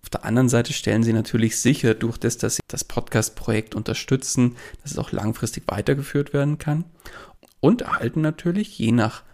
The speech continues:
Paket der Mitgliedschaft zusätzliche Extras, wenn die entsprechend definiert sind natürlich. Ja, dann der vierte Win ist natürlich ein Win für die Hörer,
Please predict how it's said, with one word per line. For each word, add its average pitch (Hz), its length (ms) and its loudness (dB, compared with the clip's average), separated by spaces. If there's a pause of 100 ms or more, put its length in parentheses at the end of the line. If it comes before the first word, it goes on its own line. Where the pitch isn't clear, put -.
(140)
Paket - 540 0
der 160 80 4
Mitgliedschaft 151 720 0
zusätzliche 120 920 2 (340)
Extras, - 800 -8
wenn 98 180 0
die 110 120 4
entsprechend - 440 -2
definiert 147 360 2
sind - 140 -4
natürlich. - 400 -10 (840)
Ja, - 240 2 (100)
dann 95 120 -2
der 101 100 -6
vierte - 440 2
Win 170 280 6 (380)
ist - 260 2
natürlich 117 380 0
ein 101 300 -4
Win 110 220 6
für - 160 0
die 107 200 -2
Hörer, 120 460 2